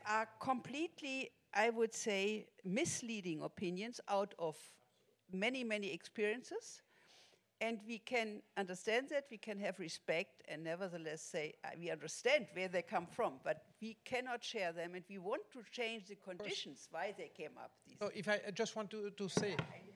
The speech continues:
Speaker 2: I, I, I debated with Nicolas Bay in the Conference of Presidents today. Nicolas Bay is probably the next leader of the list of the Front National in France. I respect Nicolas Bay as a person.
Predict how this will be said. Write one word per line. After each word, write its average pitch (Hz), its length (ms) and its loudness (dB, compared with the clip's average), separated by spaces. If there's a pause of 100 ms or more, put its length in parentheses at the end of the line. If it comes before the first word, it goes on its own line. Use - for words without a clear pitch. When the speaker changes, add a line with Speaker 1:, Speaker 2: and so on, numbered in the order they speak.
Speaker 2:
I, 170 60 10
I, 190 320 8
I 190 80 10
debated 220 640 6
with 196 200 0
Nicolas 196 440 4
Bay 196 300 2
in 165 100 -2
the 151 80 -4
Conference 160 440 -4
of 143 120 -6
Presidents 127 500 -4
today. 107 300 -6
Nicolas 156 360 0
Bay 185 280 0
is 170 140 -4
probably 156 360 -4
the 135 120 -2
next 143 300 -6
leader 143 240 -6
of 127 120 -6
the 120 80 -6
list 131 240 -8
of 117 80 -10
the 117 100 -8
Front 131 220 -8
National 120 380 -6
in 110 120 -10
France. - 500 -10 (760)
I 143 120 0
respect 180 500 -2
Nicolas 156 380 2
Bay 170 240 -4
as 131 160 0
a 123 60 -6
person. 120 640 -4